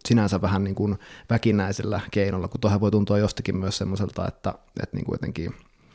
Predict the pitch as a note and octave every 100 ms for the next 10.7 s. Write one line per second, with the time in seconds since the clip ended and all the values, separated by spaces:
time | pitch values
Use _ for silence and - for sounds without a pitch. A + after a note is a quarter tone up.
0 | - - - - G#2+ G2+ G2 G2 G#2 F#2+
1 | F#2+ F#2 F#2 - F#2+ - G2 F#2 - -
2 | G2 - G2+ - - - - _ - -
3 | - G#2 A#2 A#2+ B2 - A#2 G#2 A2 G#2+
4 | G#2 - - - - - A2 G#2+ B2 G#2+
5 | G2 F#2+ G#2+ G2 - G#2+ G2+ F#2+ G2 -
6 | _ - A2 G#2 G2+ F#2+ - G2 - _
7 | _ _ - A2 G#2 F#2+ - F#2+ G#2 F#2+
8 | - - - - - - _ A2+ G#2 -
9 | - - F2 - - G2+ E2+ F#2+ G2 G#2+
10 | - F#2 - - A2+ A#2